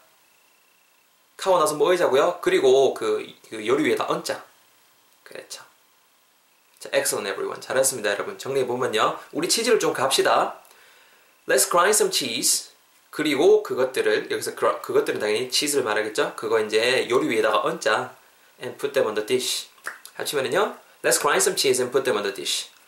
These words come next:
Let's grind some cheese and put them on the dish. 그쵸? That, then it'll be more delicious.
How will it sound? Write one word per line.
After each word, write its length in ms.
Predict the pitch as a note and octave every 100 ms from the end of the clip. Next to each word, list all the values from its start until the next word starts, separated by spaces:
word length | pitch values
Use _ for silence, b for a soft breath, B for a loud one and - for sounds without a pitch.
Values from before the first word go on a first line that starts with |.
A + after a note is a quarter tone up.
| _ C#3
Let's 160 | -
grind 240 | - C#3+ D#3
some 140 | D#3
cheese 260 | - A2+ A2
and 120 | G#2+
put 120 | -
them 120 | - -
on 60 |
the 100 | C#2
dish. 340 | - - - - _ _ -
그쵸? 320 | - - A2+ - _ _ _ _ _ -
That, 500 | A#2 A2 - - A2+
then 340 | C3 B2 A#2+
it'll 180 | C3 B2
be 80 | A2
more 220 | G#2+ A2
delicious. 640 | G#2 G2 G2 - - -